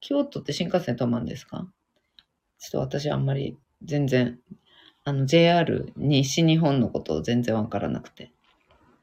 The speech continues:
うん。うーん。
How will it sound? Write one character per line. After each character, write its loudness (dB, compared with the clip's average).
う 2
ん。 2
う 0
ー 4
ん。 -12